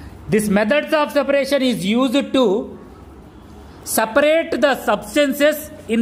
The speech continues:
the mixture together. మిక్చర్లో ఉన్నటువంటి సబ్-, సబ్స్టెన్స్ని separate చేయడానికి in our daily లైఫ్లో చాలా రకరకాలైనటువంటి separating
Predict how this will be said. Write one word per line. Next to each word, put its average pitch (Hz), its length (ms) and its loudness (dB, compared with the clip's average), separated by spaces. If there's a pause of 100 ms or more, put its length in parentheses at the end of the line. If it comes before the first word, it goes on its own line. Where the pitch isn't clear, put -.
the 240 60 4 (100)
mixture - 400 2 (1300)
together. 196 340 4 (420)
మిక్చర్లో 302 600 2
ఉన్నటువంటి 277 520 0
సబ్-, - 540 -4
సబ్స్టెన్స్ని 262 640 2 (120)
separate 285 540 2
చేయడానికి 220 520 0
in 208 120 0
our 196 220 2
daily 226 300 0
లైఫ్లో 196 440 0 (400)
చాలా 302 420 4
రకరకాలైనటువంటి 214 1120 0 (460)
separating 262 680 0